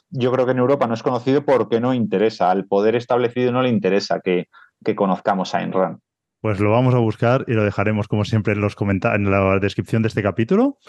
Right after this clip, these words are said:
Speaker 2: y que
Speaker 1: Ujú.
Speaker 2: la gente, pues, lo pueda leer, y yo mismo también me lo añadiré ahí a mi, a mi lista de deseos dentro de, de Amazon. <laughs> La segunda pregunta sería un grupo de música o un cantante.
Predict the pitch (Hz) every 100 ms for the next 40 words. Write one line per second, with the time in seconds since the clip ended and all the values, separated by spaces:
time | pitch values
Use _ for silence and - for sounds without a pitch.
0 | - _ - 110 113 170 196 101 104 98
1 | 101 98 92 101 127 214 120 98 98 104
2 | 95 98 98 98 98 95 98 98 98 98
3 | 98 92 98 98 95 107 104 127 120 113
4 | 104 101 104 95 90 92 87 90 87 85
5 | 87 92 82 - 87 - - 101 - -
6 | - - _ _ _ _ _ 123 120 131
7 | 143 214 202 165 196 196 170 175 196 -
8 | 185 190 170 123 98 95 78 - 101 107
9 | 87 80 78 -